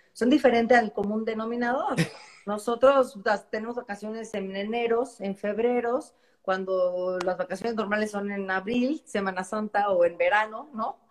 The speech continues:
Speaker 1: Y nosotros, no, nosotros nos tenemos que agarrar de, de un fin de semana.
Speaker 2: De
Speaker 1: En fin,
Speaker 2: abril.
Speaker 1: tenemos horarios nocturnos. Yo soy una vampira, yo sí soy, me considero y, y acepto y confieso que soy una vampira. A mí las musis-, las musas me llegan de noche.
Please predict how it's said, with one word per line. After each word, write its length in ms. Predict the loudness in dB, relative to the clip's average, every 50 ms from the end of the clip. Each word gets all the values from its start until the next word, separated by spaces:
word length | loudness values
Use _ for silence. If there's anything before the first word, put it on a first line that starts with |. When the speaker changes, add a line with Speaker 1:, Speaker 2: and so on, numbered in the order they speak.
| -20 -20 -20 -20 -20 -20 -20 _ _
Speaker 1:
Y 100 | -8 -8
nosotros, 540 | -6 -6 -6 -6 -8 -8 -2 0 0 2
no, 200 | 4 4 4 4
nosotros 340 | 4 2 -2 -4 -6 -6 -6 -6
nos 60 | -6
tenemos 260 | -6 -8 -8 -10 -6
que 140 | -4 -2 0
agarrar 400 | 0 0 -2 -4 -4 -6 -6 -6
de, 240 | -6 -4 -4 -4 -4
de 40 | -6
un 120 | -10 -10
fin 120 | -10 -10 -10
de 100 | -10 -12
semana. 840 | -14 -14 -8 -4 -2 -2 -2 -2 -2 -2 -2 -2 -2 -2 -4 -6 -8 -10 -18 -20 -20 _ -20 _ -20 -20 _
Speaker 2:
De 160 | -8 -4 -2
Speaker 1:
En 100 | -2 -2
fin, 180 | 2 2 2 2
Speaker 2:
abril. 40 | 2
Speaker 1:
tenemos 380 | 0 -2 -2 -2 -2 -2 -2 0
horarios 360 | 0 0 2 2 0 -2 -2
nocturnos. 960 | -4 -8 -8 -8 -8 -4 -4 -4 -4 -4 -6 -6 -6 -8 -8 -10 -12 -16 -10 _
Yo 180 | -6 -4 -4
soy 220 | -4 -4 -4 -4 -4
una 200 | -4 -6 -8 -8
vampira, 640 | -8 -10 -12 _ -10 -8 -8 -4 -4 -6 -6 -6 -12 _ -6 -4
yo 160 | -4 -4 -4
sí 160 | -8 -14 -12
soy, 280 | -6 -4 -4 -4 -4 -8
me 200 | -14 -18 -12 -10
considero 800 | -10 -10 -10 -12 -12 -8 -6 0 2 2 2 2 2 -2 -4 -6
y, 360 | -8 -8 -8 -6 -8 -8 -10 -8
y 80 | -6
acepto 640 | -6 -6 -6 -6 -8 -10 -10 _ 2 2 4 4 2
y 160 | 0 -4 -6
confieso 460 | -10 -12 -14 -8 -6 -6 -6 -6 -8
que 40 | -8
soy 140 | -10 -14 -12
una 160 | -10 -8 -8
vampira. 500 | -8 -8 -8 -8 -6 -4 -2 -4 -4 -6 -10 _ -20 -10 -4
A 120 | -2 0
mí 120 | 0 2 2
las 200 | 2 2 2 2
musis-, 480 | -2 -2 -4 -4 0 0 -2 -2 0 0
las 220 | 0 0 0 0
musas 340 | -2 -6 -4 -2 -2 -2 -2
me 140 | -4 -4 -2
llegan 320 | 0 0 0 -2 -4 -6
de 80 | -6 -6
noche. 440 | -6 -8 -8 -4 -2 -2 -4 -4